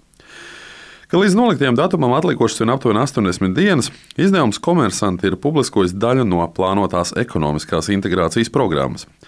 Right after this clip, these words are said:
Tā paredz izveidot vienotu nodokļu un pilsonisko kodeksu, ārējās tirzniecības režīmu, kā arī vienotu īpašumu uzskaites sistēmu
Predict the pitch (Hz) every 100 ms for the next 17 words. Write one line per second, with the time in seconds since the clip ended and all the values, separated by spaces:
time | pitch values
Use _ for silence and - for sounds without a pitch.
0 | - - - - - 87 151 170 156 170
1 | 156 107 98 104 143 127 92 98 113 127
2 | 107 101 101 95 110 104 92 80 78 82
3 | 78 85 90 113 - 151 160 _ 95 92
4 | 85 - - 131 147 131 123 113 135 127
5 | 117 95 - 98 120 151 92 110 139 120
6 | 101 101 117 117 - 87 - - 85 82
7 | - 127 - 120 113